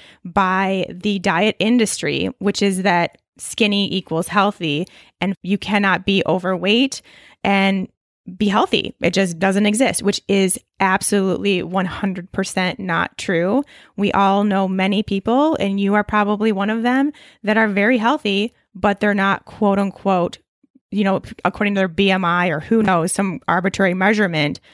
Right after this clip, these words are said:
in a healthy range, quote unquote. So that is a very real thing.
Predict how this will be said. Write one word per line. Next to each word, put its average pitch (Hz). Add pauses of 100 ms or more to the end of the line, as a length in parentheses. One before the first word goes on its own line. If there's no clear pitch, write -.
(300)
in 202
a 180
healthy 170
range, 175
quote 165
unquote. - (680)
So 202
that 185
is 180
a 175
very 190
real 175
thing. 180